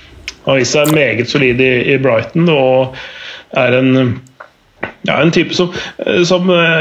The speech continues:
ja, det er litt spørsmål hvordan det er for han å, å, å trene en storklubb.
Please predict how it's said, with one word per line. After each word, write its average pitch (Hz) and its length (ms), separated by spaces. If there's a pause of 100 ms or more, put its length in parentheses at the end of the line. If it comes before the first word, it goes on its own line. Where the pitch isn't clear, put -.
ja, 156 120
det 180 120
er 202 80
litt 190 100
spørsmål 165 400
hvordan 151 240
det 147 80
er 143 320
for 170 160
han 131 240
å, 143 60 (500)
å, 143 80 (320)
å 139 80 (160)
trene 135 240
en 143 80
storklubb. 160 460